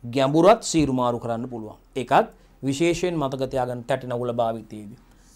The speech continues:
මේ නිසා කැපුම් ගැඹුර මෙන්ම පළල සීරු මාරු කරන්න පුළුවන්. ඕනෑම පසක් සඳහා තැටි නගුල යොදා ගන්න පුළුවන් දරුවනේ. ප්‍රාථමික බිම් සැකසීමේ කටයුතු සඳහා ඒක විශේෂයි.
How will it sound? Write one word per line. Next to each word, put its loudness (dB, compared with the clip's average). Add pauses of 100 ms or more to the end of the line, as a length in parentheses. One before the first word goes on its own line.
(260)
මේ 0
නිසා 0
කැපුම් -2
ගැඹුර 0
මෙන්ම 0
පළල 0
සීරු -6
මාරු -4
කරන්න -6
පුළුවන්. -8 (680)
ඕනෑම 4
පසක් 2
සඳහා 2 (640)
තැටි 2
නගුල 0
යොදා 2
ගන්න -6
පුළුවන් -6
දරුවනේ. -4 (340)
ප්‍රාථමික 2
බිම් -4
සැකසීමේ -6
කටයුතු -4
සඳහා 2
ඒක -2
විශේෂයි. 2